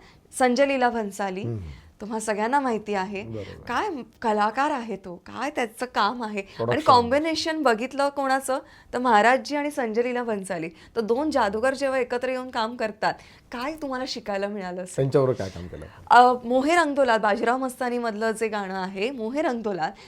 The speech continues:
Speaker 1: त्याच्यामध्ये मी होते. आणि आता हिरा मंडी जी सिरीज आहे, त्याच्यामध्ये को कोरिओग्राफर म्हणून मी काम केलेलं आहे, नजरिया की बारी. आणि काय, काय तो माणूस आणि त्याच्यावर काम करणं, अ, खरंच एक खूप मोठी गोष्ट असते.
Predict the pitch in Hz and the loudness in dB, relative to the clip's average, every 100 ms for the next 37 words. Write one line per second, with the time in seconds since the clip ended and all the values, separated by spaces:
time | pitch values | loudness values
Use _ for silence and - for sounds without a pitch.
0 | - 214 254 247 247 233 240 233 233 190 | -12 -8 -2 -2 0 0 -2 -4 -4 -6
1 | 175 214 269 - - 214 220 247 240 277 | -2 -2 -2 -8 -8 -2 0 0 -2 0
2 | 330 302 285 269 247 254 240 240 196 202 | 0 4 4 2 -2 -4 -6 -8 -8 -4
3 | 220 208 - 220 220 226 220 208 214 220 | -4 -4 -6 -6 -4 -4 -4 -6 -6 -6
4 | 208 214 214 214 262 285 311 311 262 240 | -8 -8 -6 -6 -4 -2 0 2 2 2
5 | 240 226 220 220 226 240 - - - 220 | -2 -4 -4 -4 -6 -8 -16 -20 -10 -2
6 | 226 220 196 220 226 247 247 226 214 208 | 0 0 0 0 0 0 0 2 0 0
7 | 208 220 - - 214 220 247 262 247 247 | -2 -6 -10 -6 0 4 6 8 6 4
8 | 226 220 196 262 - 214 208 208 180 - | -2 0 -2 -4 -4 -2 -2 -6 -8 -16
9 | _ 233 240 240 214 160 110 - - 277 | _ 0 2 2 0 0 -2 -6 -10 -2
10 | 320 359 320 285 226 226 240 254 247 247 | -2 0 -4 -4 -4 -4 -6 -6 -4 -4
11 | 269 294 294 269 302 302 294 311 349 - | -4 -4 -2 -2 0 -2 0 -2 -4 -10
12 | - - - - _ - - - _ - | -20 -20 -20 -20 _ -18 -18 -20 _ -4
13 | 330 302 339 - - - 277 277 - _ | 6 10 8 6 -10 -2 -2 -2 -14 _
14 | _ - 330 302 285 254 269 254 247 247 | _ -4 -2 0 0 0 0 0 0 -4
15 | 247 - 254 254 254 | -4 -2 0 2 -2